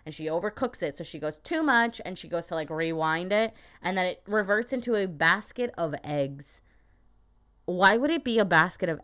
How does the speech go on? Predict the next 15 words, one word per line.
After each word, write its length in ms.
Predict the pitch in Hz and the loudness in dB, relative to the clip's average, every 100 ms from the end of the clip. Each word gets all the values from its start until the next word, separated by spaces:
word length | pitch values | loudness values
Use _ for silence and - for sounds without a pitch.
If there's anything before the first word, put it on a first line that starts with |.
| - | -4
<laughs> 160 | - - | -4 -4
it's 180 | 208 | -8
just 340 | 180 208 226 - | -2 0 0 0
one 160 | 208 | -2
chicken. 540 | 196 208 - - 240 240 - - - - _ - | 0 -2 -2 2 4 2 0 -20 -20 -20 _ -2
It 60 | |
would 160 | 190 196 | 0 2
just 220 | 208 185 | 2 2
be 100 | 208 | 2
one 240 | 185 175 | 4 4
egg, 240 | 202 202 139 | 4 2 0
right? 460 | 117 165 277 - - _ _ _ _ _ _ - | -2 0 -2 -6 -14 _ _ _ _ _ _ 0
Am 80 | 220 | 2
I 80 | |
crazy? 680 | - 233 233 269 277 - - | 6 6 8 8 6 4 -6